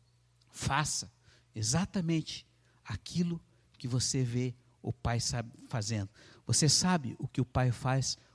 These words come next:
quando você lê a palavra e tem intimidade com a própria palavra.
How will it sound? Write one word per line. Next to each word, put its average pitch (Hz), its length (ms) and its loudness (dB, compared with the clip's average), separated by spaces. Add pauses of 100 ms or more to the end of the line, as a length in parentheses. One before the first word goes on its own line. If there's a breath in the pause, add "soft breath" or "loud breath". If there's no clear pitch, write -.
quando 123 220 2
você 117 280 2
lê 120 280 2
a 117 60 0
palavra 117 500 -6
e 113 40 -6
tem 120 300 -4
intimidade 123 580 -4
com - 80 -6
a - 20 -4
própria 120 300 -2
palavra. 110 680 -6